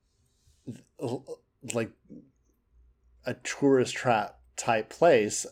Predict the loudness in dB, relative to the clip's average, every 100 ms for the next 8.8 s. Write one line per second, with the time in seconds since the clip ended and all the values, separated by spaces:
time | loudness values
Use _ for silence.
0 | _ -2 0 0 0 -2 -6 -14 _ _
1 | _ _ _ _ _ _ _ _ _ _
2 | -20 -20 _ _ -2 -2 0 -2 0 0
3 | 2 2 2 0 0 0 2 -2 -4 -8
4 | _ _ _ _ _ _ _ _ _ _
5 | _ _ _ -4 4 6 6 4 2 2
6 | 0 -2 -2 -2 -2 -2 0 0 0 -2
7 | -2 -4 2 2 2 -2 -4 -6 -4 -4
8 | 0 0 2 0 0 -2 -8